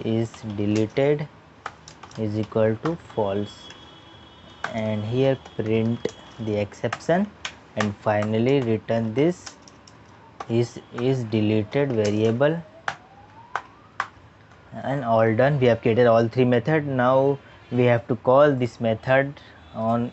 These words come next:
action perform event of this button. So right click on this delete button, event, action, action perform, and here we have to enter s-,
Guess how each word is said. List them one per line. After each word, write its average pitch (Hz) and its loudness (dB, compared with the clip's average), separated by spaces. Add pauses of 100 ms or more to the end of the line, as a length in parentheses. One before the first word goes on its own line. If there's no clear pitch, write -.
action 120 -6
perform 120 -2
event 113 -2
of 143 0
this 110 -2
button. 107 -2 (400)
So 113 0
right 107 2
click 139 0 (160)
on 107 -6
this 110 -4
delete 113 0
button, 131 0
event, 127 -2 (420)
action, 123 -4
action 113 -4
perform, 139 -2 (1300)
and 104 -4
here 127 0
we 117 0
have 107 2
to 117 2
enter 107 0
s-, - -6